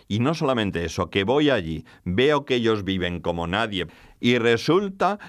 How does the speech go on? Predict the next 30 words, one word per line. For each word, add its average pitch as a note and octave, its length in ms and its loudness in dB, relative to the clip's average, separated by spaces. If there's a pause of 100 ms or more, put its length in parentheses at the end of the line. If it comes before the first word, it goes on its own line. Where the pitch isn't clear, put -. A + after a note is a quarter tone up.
(140)
que G#2+ 100 2
lo A2 80 4
único D#3 220 2
que E3 100 2
me D#3 120 0
encuentro F2 680 -2
son F2+ 480 -4 (500)
pintadas G#2+ 800 -2
contra F#2 420 0
mi F2+ 140 -2
país", F#2 640 -2 (300)
diciendo, D#2+ 440 -2
"Bueno, A#2+ 320 -2 (120)
algo F2 260 -2
estoy G2 220 -2
haciendo D#2+ 380 -4
mal". D2+ 220 -14 (240)
O - 60 -14
sea, E2+ 140 -2
lo F2 100 -2
que F2+ 80 -2
no A2+ 140 -2
puede C3 180 0
ser F2+ 160 -4
es D#2+ 60 -10
que F#2+ 80 -4
estoy A2+ 200 -4
yo C3 140 -2
pagando F2+ 420 0
aquí, G2+ 440 -2